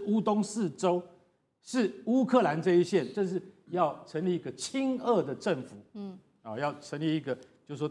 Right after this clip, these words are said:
Speaker 1: 对俄罗斯友善的一个政府组织架构。那乌西呢，还有另外三分之一是什么地方？是属于这个，呃，争议未决地带。啊，也就是说，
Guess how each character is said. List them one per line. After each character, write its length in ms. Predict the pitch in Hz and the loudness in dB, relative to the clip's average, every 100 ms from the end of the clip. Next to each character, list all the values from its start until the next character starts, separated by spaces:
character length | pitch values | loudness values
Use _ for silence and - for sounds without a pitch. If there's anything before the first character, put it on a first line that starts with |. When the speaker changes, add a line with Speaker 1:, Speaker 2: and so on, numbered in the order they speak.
| - | -4
Speaker 1:
对 160 | 220 185 - | 0 0 0
俄 100 | 214 | 2
罗 120 | 165 | 2
斯 240 | 160 160 156 - _ | 2 -4 -10 -12 _
友 280 | 147 165 117 | 2 2 2
善 300 | 123 220 170 | 2 2 2
的 100 | 123 | 0
一 140 | 123 123 | -2 -2
个 180 | 135 120 - _ | -6 -8 -12 _
政 180 | - 160 | -4 -4
府 140 | 120 | -4
组 160 | 110 107 | -10 -12
织 160 | 135 135 | -12 -6
架 180 | 143 | -4
构。 260 | 117 127 101 - _ _ _ | -4 -8 -10 -14 _ _ _
那 200 | 220 226 - - | -2 -2 -2 -2
乌 200 | 262 262 | 2 2
西 440 | - - 233 233 | 0 0 2 4
呢， 260 | 220 214 170 | 4 2 2
还 120 | 160 | 0
有 80 | 139 - - | -2 -6 -4
另 120 | 220 | 0
外 140 | 202 160 | 2 4
三 180 | 165 165 | 2 2
分 120 | 165 | -2
之 160 | 160 | -2
一 180 | 156 160 160 _ _ | -4 -4 -10 _ _
是 140 | 190 | -10
什 120 | - | -8
么 80 | 113 | -8
地 140 | 127 | -6
方？ 220 | 117 110 107 - _ _ | -6 -6 -8 -18 _ _
是 280 | - 160 135 - | -12 -10 -10 -14
属 240 | - 117 | -16 -8
于 100 | 113 | -6
这 120 | 120 123 | -6 -8
个， 180 | 110 104 - _ _ _ _ _ _ - | -10 -14 -20 _ _ _ _ _ _ -16
呃， 120 | 117 | -16
争 300 | - 277 277 | -4 -2 2
议 200 | 277 208 | 2 4
未 300 | 185 247 160 | 6 6 4
决 220 | 123 117 | 0 -4
地 160 | 120 120 | -4 -8
带。 180 | 127 107 _ _ _ _ _ _ _ _ | -10 -12 _ _ _ _ _ _ _ _
啊， 100 | 123 | -4
也 120 | 139 | -2
就 100 | 190 | 0
是 80 | 262 | 2
说， 340 | 240 247 - | 4 2 -2